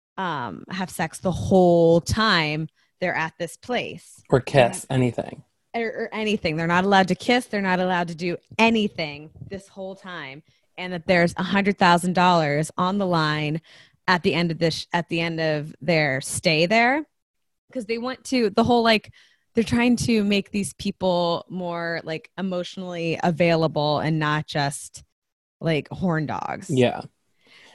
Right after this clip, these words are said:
Speaker 2: And every,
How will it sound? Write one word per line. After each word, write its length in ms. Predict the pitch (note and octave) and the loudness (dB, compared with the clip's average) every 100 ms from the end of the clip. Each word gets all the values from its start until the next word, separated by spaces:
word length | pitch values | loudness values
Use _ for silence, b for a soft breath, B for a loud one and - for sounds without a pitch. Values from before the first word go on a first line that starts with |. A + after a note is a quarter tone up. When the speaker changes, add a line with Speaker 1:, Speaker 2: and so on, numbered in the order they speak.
| b _ _ _ _ _ _ _ - _ - - _ _ - | b _ _ _ _ _ _ _ -20 _ -20 -20 _ _ 6
Speaker 2:
And 140 | C#3 | 6
every, 640 | C#3 C#3 D3 D3 C#3+ C3+ | 8 8 8 8 8 6